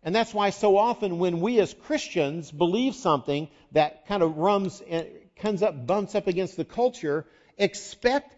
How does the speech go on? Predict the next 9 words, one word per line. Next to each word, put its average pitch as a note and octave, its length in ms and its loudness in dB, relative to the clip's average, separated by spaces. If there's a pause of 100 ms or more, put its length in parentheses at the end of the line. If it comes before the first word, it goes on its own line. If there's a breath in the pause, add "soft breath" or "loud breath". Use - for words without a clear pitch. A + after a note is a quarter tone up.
(120)
the F#3+ 100 2
culture's A3+ 680 -2
explanation F3+ 800 -4 (220 soft breath)
to C#3 100 -12
sound D#3 600 -8 (140)
convincing. A#2 760 -6 (1080)
But A#2 140 -4
it's A2 240 -8
deceitful. A#2 760 -12